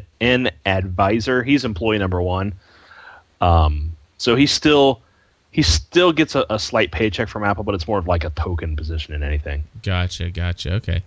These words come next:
Speaker 2: So he's, he's not over there, like, assembling a motherboard or for us or anything like that.
Speaker 1: No, no, no. He should be, though. His board
Speaker 2: <laughs>
Speaker 1: designs were awesome.
Speaker 2: Very cool. So, uh, happy birthday to Steve Wozniak,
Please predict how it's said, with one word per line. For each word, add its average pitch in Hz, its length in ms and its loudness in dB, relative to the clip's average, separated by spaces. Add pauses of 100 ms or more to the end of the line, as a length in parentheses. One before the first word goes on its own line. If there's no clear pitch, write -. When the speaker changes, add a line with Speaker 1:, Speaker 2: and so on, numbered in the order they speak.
(360)
Speaker 2:
So 131 180 2
he's, 160 260 2
he's 151 220 -2
not 131 180 0
over 107 180 0
there, 95 280 0
like, 87 420 -2
assembling 101 640 -2
a 95 100 -2
motherboard 92 640 -2
or 87 80 -2
for 95 340 -2
us 90 140 -2
or 90 80 0
anything 87 320 -2
like 82 140 -2
that. 78 320 -2 (800)
Speaker 1:
No, 139 380 4
no, 123 100 4
no. 104 180 2
He 104 120 -6
should 131 220 -6
be, 90 80 -6
though. 85 260 -6 (380)
His 113 140 -4
board 131 220 0
Speaker 2:
<laughs> - 0 -
Speaker 1:
designs 95 360 -6
were 95 120 -12
awesome. 101 440 -4 (720)
Speaker 2:
Very 101 240 2
cool. 92 340 -2 (400)
So, 156 440 2
uh, 131 320 0
happy 160 280 -6
birthday 147 400 -2
to 135 180 -4
Steve 127 300 0
Wozniak, 110 880 -4